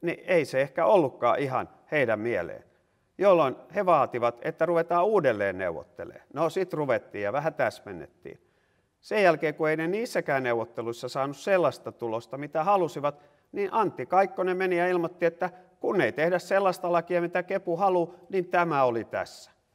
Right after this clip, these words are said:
No ei tietystikään. Eihän se voi olla niin, että jos kolme sopii yhdessä jonkun asian, yksi huomaa myöhemmin, että ei tää ollutkaan hyvä juttu,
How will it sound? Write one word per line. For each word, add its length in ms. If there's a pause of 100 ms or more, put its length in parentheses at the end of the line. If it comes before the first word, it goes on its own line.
(280)
No 200
ei 160
tietystikään. 880
Eihän 160
se 120
voi 120
olla 140
niin, 240
että 160
jos 140
kolme 320
sopii 360
yhdessä 360
jonkun 260
asian, 400 (300)
yksi 280
huomaa 360
myöhemmin, 440
että 180
ei 80
tää 180
ollutkaan 420
hyvä 160
juttu, 380